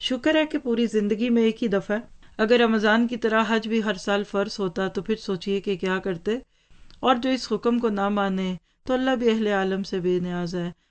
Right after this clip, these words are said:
और बात यह है कि जिससे मोहब्बत होती है उसके घर जाने को दिल करता है। जिसको अल्लाह से मोहब्बत नहीं वो तो करीब रहकर भी ना जाए, और कितनी दूर चले गए और हर साल अपने मुल्कों में जाते आते उस,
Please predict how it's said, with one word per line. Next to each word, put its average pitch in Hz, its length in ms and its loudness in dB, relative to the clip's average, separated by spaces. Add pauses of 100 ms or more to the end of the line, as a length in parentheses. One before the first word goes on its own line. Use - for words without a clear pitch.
(140)
और 247 100 0
बात 262 300 2
यह 233 60 2
है 220 60 4
कि 214 140 0
जिससे 208 300 -2
मोहब्बत 196 500 -4
होती 185 240 -4
है 196 60 -2
उसके 190 240 -6
घर 190 200 -4
जाने 180 320 -2
को 190 120 -6
दिल 170 200 -4
करता 175 320 -10
है। 180 100 -10 (400)
जिसको 240 240 -2
अल्लाह 226 180 2
से 226 160 -4
मोहब्बत 196 460 -2
नहीं 214 80 -2
वो 196 100 -2
तो 202 120 -4
करीब 190 340 -4
रहकर 190 400 -4 (100)
भी 202 260 0
ना 214 180 0
जाए, 175 280 -2 (320)
और 240 220 2
कितनी 254 460 0
दूर 233 240 0
चले 202 320 0
गए 214 100 -2
और 208 140 0
हर 202 220 0
साल 214 380 0
अपने 208 280 -4
मुल्कों 196 320 -4
में 196 120 -4
जाते 190 360 -2
आते 190 380 -4
उस, 185 160 -6